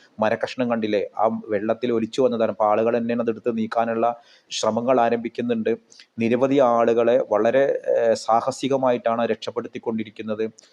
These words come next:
സുരക്ഷാപ്രവർത്തകർക്ക് പോലും അങ്ങോട്ട് എത്താൻ കഴിയാത്തൊരു സാഹചര്യമാണ്. കാരണം ഇപ്പോഴും തുടരുന്ന കനത്ത മഴ, പിന്നെ ഒരു ഭാഗത്ത് നിലമ്പൂർ വനമാണ്, അങ്ങോട്ടേക്ക് രക്ഷപ്പെടാൻ കഴിയില്ല.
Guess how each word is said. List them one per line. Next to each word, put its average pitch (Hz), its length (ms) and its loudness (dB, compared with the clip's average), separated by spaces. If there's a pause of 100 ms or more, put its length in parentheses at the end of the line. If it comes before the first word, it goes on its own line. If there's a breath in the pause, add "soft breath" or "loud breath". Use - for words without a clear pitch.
(320 soft breath)
സുരക്ഷാപ്രവർത്തകർക്ക് 135 1120 2
പോലും 120 520 2 (100)
അങ്ങോട്ട് 123 320 2
എത്താൻ 135 420 2
കഴിയാത്തൊരു 123 440 2
സാഹചര്യമാണ്. 113 800 2
കാരണം 113 360 -2
ഇപ്പോഴും 123 500 0
തുടരുന്ന 117 420 2
കനത്ത 107 240 -2
മഴ, 110 320 2 (600 soft breath)
പിന്നെ 113 280 2
ഒരു 110 180 4
ഭാഗത്ത് 123 520 4
നിലമ്പൂർ 113 380 0
വനമാണ്, 113 720 2
അങ്ങോട്ടേക്ക് 113 440 -2
രക്ഷപ്പെടാൻ 117 540 -2
കഴിയില്ല. 113 460 0